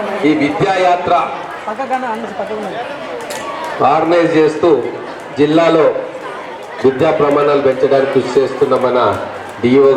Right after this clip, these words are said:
గారు, అలాగే మన డిపిఆర్ఓ గారు.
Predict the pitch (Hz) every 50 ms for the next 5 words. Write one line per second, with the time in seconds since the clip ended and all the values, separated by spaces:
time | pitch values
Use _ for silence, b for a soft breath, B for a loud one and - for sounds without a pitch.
0 | 135 131 135 139 147 - - - - - - - - - - - - - - -
1 | 117 127 139 139 139 139 147 127 110 95 92 - - - - - - - - -
2 | - - - - - - - - - - 123 123 123 120 113 101 95 - - 127
3 | 139 139 131 143 143 135 131 127 131 127 127 127 131 131 147